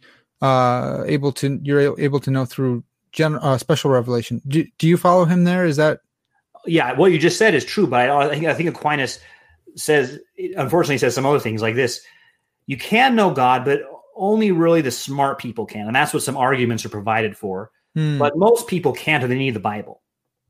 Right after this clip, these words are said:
Speaker 2: Un-, that would undo our need for Christ right there.
Speaker 1: Yeah.
Speaker 2: You need Christ because everybody, and, and you, you bring up, "Well, what about babies?"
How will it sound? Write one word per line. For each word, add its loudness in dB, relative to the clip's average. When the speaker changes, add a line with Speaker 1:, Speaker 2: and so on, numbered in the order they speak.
Speaker 2:
Un-, 4
that 4
would 4
undo 4
our 2
need -6
for -10
Christ -8
right -10
there. -20
Speaker 1:
Yeah. -2
Speaker 2:
You 2
need 2
Christ -2
because -2
everybody, -6
and, -10
and -8
you, -6
you 0
bring 0
up, -2
"Well, 2
what 2
about 2
babies?" 0